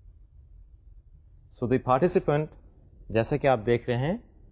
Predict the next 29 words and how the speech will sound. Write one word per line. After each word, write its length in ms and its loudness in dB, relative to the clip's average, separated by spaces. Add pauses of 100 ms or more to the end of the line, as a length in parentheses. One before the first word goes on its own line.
(600)
مختلف 420 -2
آپشنز 480 -2 (840)
کو 120 -4
سلیکٹ 360 -2
کرنے 200 0
کے 100 -4
بعد، 260 2 (760)
کچھ 200 -2
انفارمیشن 580 -2
کو 120 0
فل 260 4
کرنے 280 -2
کے 80 -4
بعد 280 2 (1200)
ایک 200 -2
اکاؤنٹ 400 0 (140)
کریئیٹ 260 0
کر 120 2
لیتا 300 2
ہے 120 0 (1160)
اور 200 -2
اب 180 0
وہ 80 2
چیک 280 0
کر 160 2
رہا 120 2
ہے 80 2
کہ 160 -2
کیا 320 2